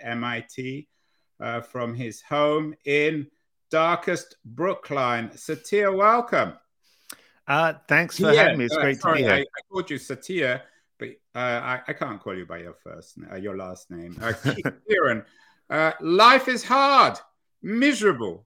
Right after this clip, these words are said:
Speaker 1: Is that the point of your book?
Speaker 2: Well, it, the point of the book is that,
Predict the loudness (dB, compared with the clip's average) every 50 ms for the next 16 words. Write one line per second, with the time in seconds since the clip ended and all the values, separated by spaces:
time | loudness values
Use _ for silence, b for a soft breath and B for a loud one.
0 | _ -10 -6 -2 0 0 0 -2 -4 -2 0 0 0 0 0 -2 0 0 0 0
1 | 0 0 -2 -2 -4 -8 _ _ _ _ B B B B B B B B B B
2 | B -2 2 6 6 6 6 4 2 0 -2 -4 -4 -8 -20 _ _ _ _ _
3 | _ 0 0 0 2 2 0 2 2 2 2 0 0 2 2 2 2 2 0 0
4 | 0 0 0 -4 -10 _ _ 0 2 2 2 2 -2